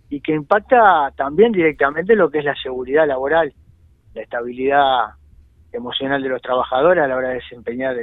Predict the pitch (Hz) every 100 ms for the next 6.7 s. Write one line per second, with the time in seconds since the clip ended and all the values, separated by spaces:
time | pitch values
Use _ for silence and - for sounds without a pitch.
0 | - 127 120 131 143 160 196 196 - 123
1 | 120 135 135 156 208 107 - 107 190 190
2 | 113 - _ _ - - 113 107 156 160
3 | 175 135 151 175 120 - 135 123 120 135
4 | 127 107 - _ _ _ _ _ - 113
5 | 127 131 120 - 104 123 127 117 101 101
6 | - 110 110 120 107 95